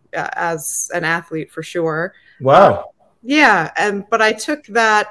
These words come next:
Speaker 1: uh, I took some time off of that to get into the, the hedonistic life, I guess, in my early twenties.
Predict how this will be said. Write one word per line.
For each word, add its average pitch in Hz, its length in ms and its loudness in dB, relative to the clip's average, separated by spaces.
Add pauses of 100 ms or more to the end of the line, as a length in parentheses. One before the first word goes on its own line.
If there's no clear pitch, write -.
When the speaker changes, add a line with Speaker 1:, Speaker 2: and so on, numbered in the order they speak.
Speaker 1:
uh, 185 260 -2
I 190 60 -4
took 254 240 -8
some 233 220 -6
time 208 340 0
off 190 360 -2
of 170 160 -6
that 165 340 -2
to 185 100 -12
get 175 220 -6
into 170 540 -6
the, 160 340 -8
the 160 80 -8
hedonistic 180 800 -6
life, 165 320 -4
I 170 100 -4
guess, 165 360 -8
in 165 100 -10
my 156 280 -8 (100)
early 170 340 -4
twenties. 175 640 -12